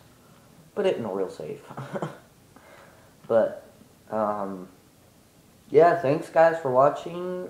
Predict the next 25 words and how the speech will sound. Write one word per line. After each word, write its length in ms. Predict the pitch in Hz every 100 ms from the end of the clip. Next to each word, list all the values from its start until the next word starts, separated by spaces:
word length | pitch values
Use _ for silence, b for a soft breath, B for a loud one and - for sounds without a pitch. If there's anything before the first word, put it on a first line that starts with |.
| -
and, 440 | 143 143 143 135
uh, 320 | 135 120 113 - - - B B B B B _
if 60 | 139
you 80 |
wanna 260 | 139 156 160
see 260 | 160 156 151
how 540 | 147 147 147 147 143 - - -
this 180 | 151 147
is 140 | 156
built, 560 | - 143 143 151 - -
if 140 | 139 143
I 80 |
get 160 | 143 147
a, 100 | 139 -
just 220 | - 143 143
a 20 |
couple 340 | 165 151 -
people 680 | - 165 147 151 147 151 - - -
that 140 | -
wants 340 | 131 139 143 -
to 120 | 147
see 200 | - 151
how 220 | 139 135
it's 160 | 139 -
built, 440 | - 127 131 -